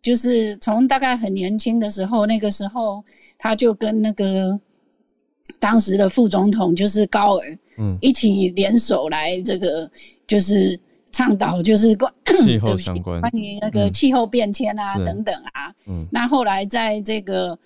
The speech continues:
Speaker 1: 二零一六年，就是在川普当选之前，他也曾经有制作了一个影片，
Speaker 2: 嗯。
Speaker 1: 叫做那个Before the Flood，
Speaker 2: 对。
Speaker 1: 洪水来临前，
Speaker 2: 嗯。
Speaker 1: 那个时候还透过国家地理频道，这个在全球播放。
Speaker 2: 嗯，嗯，嗯。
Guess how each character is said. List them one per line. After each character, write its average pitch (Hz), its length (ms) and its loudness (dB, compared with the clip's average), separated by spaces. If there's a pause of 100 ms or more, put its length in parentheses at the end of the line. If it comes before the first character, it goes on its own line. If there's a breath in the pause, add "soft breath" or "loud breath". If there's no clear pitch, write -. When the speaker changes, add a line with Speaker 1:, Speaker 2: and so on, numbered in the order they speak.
(320)
Speaker 1:
二 262 140 2
零 220 280 -2
一 247 160 0
六 240 200 0
年， 170 240 -4
就 196 120 -6
是 202 140 -6
在 196 300 0
川 226 240 -2
普 175 240 -4
当 208 240 -2
选 170 260 -4
之 214 160 -8
前， 175 300 -2
他 208 200 -4
也 190 200 -6
曾 185 220 -4
经 208 380 -8 (320 loud breath)
有 180 240 2
制 226 240 2
作 208 240 4
了 175 160 0
一 170 160 -2
个 180 200 4
影 143 240 -4
片， 233 320 0 (100)
Speaker 2:
嗯。 98 320 0
Speaker 1:
叫 190 220 2
做 196 260 0
那 185 100 -4
个 170 180 0
Before 220 400 2
the 190 100 2
Flood， 185 440 0
Speaker 2:
对。 - 100 -14 (180)
Speaker 1:
洪 - 120 4
水 - 240 2
来 - 180 -2
临 180 220 -4
前， 170 240 -4
Speaker 2:
嗯。 - 20 -4
Speaker 1:
那 214 120 2
个 208 120 2
时 185 160 0
候 208 240 2
还 185 320 0 (400)
透 240 160 4
过 208 240 2
国 180 160 0
家 208 240 2
地 208 160 -2
理 170 180 -8
频 165 220 -2
道， 175 320 -2
这 170 240 -8
个 156 180 -6
在 196 220 -2
全 180 240 0
球 170 220 -2
播 170 260 -2
放。 170 280 -2
Speaker 2:
嗯， 101 260 0
嗯， 87 240 -4
嗯。 85 120 -12